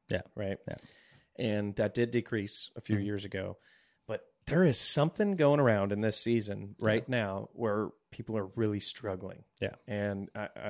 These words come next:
Speaker 2: I, I lost a, a friend a couple weeks ago, um, to suicide as well when we thought he was doing really well. I know that we've had a lot more outreach
Speaker 1: Yeah.
Speaker 2: reaches lately. Um, so these kind of trips are important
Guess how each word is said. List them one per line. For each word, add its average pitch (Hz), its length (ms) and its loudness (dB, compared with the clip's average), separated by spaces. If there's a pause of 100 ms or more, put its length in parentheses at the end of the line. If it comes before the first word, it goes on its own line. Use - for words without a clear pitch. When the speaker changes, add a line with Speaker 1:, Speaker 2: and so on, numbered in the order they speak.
(240)
Speaker 2:
I, 104 80 0
I 107 40 4
lost 107 360 0
a, 104 300 0
a 104 60 -4
friend 104 300 -2
a 98 40 -8
couple 104 300 -4
weeks 107 280 -2
ago, 98 440 0 (680)
um, 95 540 -2 (600)
to 110 120 -2
suicide 101 540 -2
as 95 160 -4
well 104 280 4
when 101 220 -4
we 98 140 -2
thought 98 260 -8 (100)
he 107 120 -8
was 101 160 -6
doing 98 200 -4
really 98 200 -4
well. 98 480 -4
I 98 80 -10
know 98 160 -6
that 92 180 -8
we've 98 260 -4 (200)
had 92 240 -4
a 95 60 -2
lot 98 300 -2
more 104 220 -4
outreach 92 800 -8
Speaker 1:
Yeah. - 160 -8
Speaker 2:
reaches 95 400 -6
lately. 95 460 -6 (800)
Um, 101 260 -2
so 107 360 -2 (100)
these 117 240 -4
kind 123 200 -2
of 107 80 -2
trips - 300 -4
are 107 100 -4
important 101 540 -2